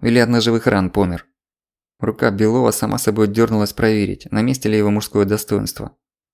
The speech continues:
«Нифига себе!» только и смог выдавить он.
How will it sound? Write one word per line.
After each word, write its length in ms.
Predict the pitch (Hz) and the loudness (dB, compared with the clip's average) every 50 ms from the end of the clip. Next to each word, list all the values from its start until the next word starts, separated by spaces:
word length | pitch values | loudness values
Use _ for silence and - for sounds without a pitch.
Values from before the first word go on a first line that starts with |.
| _ _ | _ _
«Нифига 560 | - - 147 127 - 135 120 117 117 117 113 110 | -4 -4 -2 -2 -2 -2 -2 2 4 4 4 4
себе!» 420 | - 107 107 104 101 101 - - _ _ _ _ | 2 0 0 0 0 0 -4 -10 _ _ _ _
только 280 | - - 107 101 - 110 | -4 -4 -4 0 0 0
и 60 | 101 | 0
смог 240 | - 110 104 101 110 | 2 0 -2 0 0
выдавить 420 | 104 104 101 101 98 101 98 - | 0 2 2 2 2 0 0 -2
он. 240 | 104 98 98 - - | -2 -4 -4 -6 -10